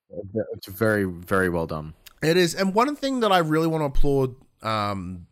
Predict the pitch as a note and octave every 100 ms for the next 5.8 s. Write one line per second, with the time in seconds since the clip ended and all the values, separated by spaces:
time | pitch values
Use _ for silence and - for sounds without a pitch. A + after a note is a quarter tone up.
0 | - A2+ - A#2+ G#2+ - G#2 G#2+ C#3+ G3+
1 | A3 G3+ F3 D3+ C#3+ - D3 C3+ C3 C3
2 | - - _ - A#2+ A#2+ A2+ A2+ - -
3 | G#2+ G#2 G2+ G2 G2 G2 - G2 F#2+ F#2+
4 | - A2 G#2+ A2+ G#2+ G#2 G2+ G2 F#2 -
5 | F#2 F2 F2+ F2+ G#2 F2+ E2